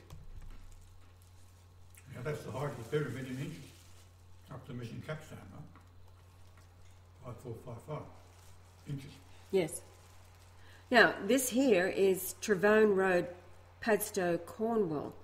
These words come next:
Speaker 2: measuring the moon location, seven one seven zero point zero nautical miles. Seven one seven in Greek is Armageddon.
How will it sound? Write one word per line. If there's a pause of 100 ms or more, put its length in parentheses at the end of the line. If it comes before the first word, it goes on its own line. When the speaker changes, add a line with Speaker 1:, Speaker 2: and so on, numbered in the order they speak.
(520)
Speaker 2:
measuring
the
moon
location, (840)
seven
one
seven
zero (120)
point
zero
nautical
miles.
Seven
one
seven
in
Greek
is
Armageddon.